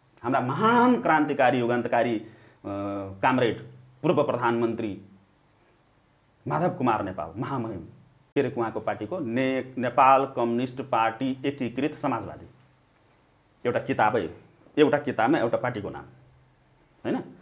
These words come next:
उहाँकै पार्टीको थ्रेसहोल्ड कट्छ कि कट्दैन? अलिकति दायाँ बायाँ खेलिदियो भने, अहिले गठबन्धनबाट फुत्त निस्केर कसैले, अ, आशीर्वाद थाप्दिएन भने, टाउको माथि हात राख्दिएन भने, गठबन्धनबाट किक आउट गरिदियोस्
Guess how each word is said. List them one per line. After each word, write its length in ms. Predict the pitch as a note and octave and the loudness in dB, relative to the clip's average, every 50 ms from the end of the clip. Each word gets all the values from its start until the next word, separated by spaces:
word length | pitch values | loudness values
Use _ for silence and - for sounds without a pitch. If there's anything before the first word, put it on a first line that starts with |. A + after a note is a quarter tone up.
| - - - _ - E3 | -20 -20 -20 _ 4 6
उहाँकै 500 | D#3 E3 G3+ A3 A#3+ B3+ B3+ F4 F#4 F4+ | 8 10 12 12 12 12 10 10 8 8
पार्टीको 440 | - C4 B3+ B3+ C4 C#4 C4+ C#4+ | 8 6 6 6 6 8 10 10
थ्रेसहोल्ड 520 | C4+ - B3 B3 A#3+ - G#3+ A3+ A#3 A#3 - - G#3+ | 10 10 10 8 8 10 12 12 12 12 10 8 8
कट्छ 240 | G#3 G3+ G#3 - D4 | 8 8 8 8 8
कि 140 | E4+ G4+ - | 8 8 10
कट्दैन? 760 | - A#3+ F#3+ E3 D3 C#3 A#2+ A#2 C3 - C#4 - - - - - - _ _ _ _ _ - | 12 12 12 12 10 6 4 6 6 4 4 2 -2 -10 -16 -20 -20 _ _ _ _ _ 10
अलिकति 380 | A3 B3 D4+ - C#4+ B3+ C4 A3+ | 12 12 12 12 12 12 12 12
दायाँ 280 | G#3+ G#3 G3+ G3+ F#3 | 10 10 10 10 10
बायाँ 200 | F3+ F3+ F3+ E3+ | 10 8 8 8
खेलिदियो 420 | - - F#3+ F3 D3 C3+ C3 A#2 G#2+ | 6 6 6 6 6 6 6 4 4
भने, 260 | G#2 G2+ - C4+ E4 - - - - - - - _ _ _ _ _ _ _ - F#3+ | 2 4 4 4 4 4 0 -6 -14 -20 -20 -20 _ _ _ _ _ _ _ 6 8
अहिले 200 | G3+ A3 C4+ B3 | 8 10 10 10
गठबन्धनबाट 600 | A3+ G#3+ - G#3 G#3 G3+ G3+ G3 F#3 G#3+ F#3+ - | 8 8 8 6 6 8 8 8 8 6 4 2
फुत्त 180 | G#3+ - - | 2 4 6
निस्केर 360 | G3+ F3+ F3+ F3 F3 G#3 G3 F#3+ | 6 8 8 8 8 6 6 6
कसैले, 340 | F#3 E3 D#3+ F3 E3 E3+ | 6 4 4 4 4 4
अ, 420 | E3+ - - D3+ - - C3 B2+ - D3 | 4 2 2 0 0 2 0 0 2 2
आशीर्वाद 420 | D#3+ - D#3 D3 D3+ C#3 - - - D#3 | 2 2 4 4 4 4 4 2 2 2
थाप्दिएन 360 | D3+ C#3 C#3+ E3+ E3+ D#3+ C#3 | 4 6 6 6 8 8 6
भने, 300 | A#2 G#2+ B2+ G#3 C4 - | 6 4 4 4 4 4
टाउको 260 | - C#3 C3 - D#3 | 6 4 4 6 6
माथि 240 | C#3+ C#3 C3+ - D3+ | 4 4 4 2 0
हात 200 | B2+ B2+ C3 B2+ C3 | 0 -2 -2 2 4
राख्दिएन 420 | C#3+ - G#3+ G#3 G3 D#3+ A2+ G2+ | 4 6 8 8 8 8 6 4
भने, 420 | F#2+ G2 - A#3+ C4+ - - - - - - - _ _ _ _ _ _ _ _ _ _ _ _ _ _ _ _ _ _ _ _ _ _ _ _ _ _ _ _ _ _ _ _ _ _ _ _ _ G#2 | 0 2 2 2 2 0 -2 -10 -18 -20 -20 -20 _ _ _ _ _ _ _ _ _ _ _ _ _ _ _ _ _ _ _ _ _ _ _ _ _ _ _ _ _ _ _ _ _ _ _ _ _ 2
गठबन्धनबाट 720 | B2 D3+ D3+ E3+ G3 G3+ G3 G3 F3+ F3 F#3 F#3 F3+ - | 2 4 6 6 6 6 6 6 8 6 6 4 2 -2
किक 180 | - F#3 - F#3 | -2 2 6 6
आउट 120 | E3+ - | 6 6
गरिदियोस् 480 | - B2 C3+ A#2 A2+ G#3 E4+ F#4+ - | 6 6 4 8 8 8 8 8 6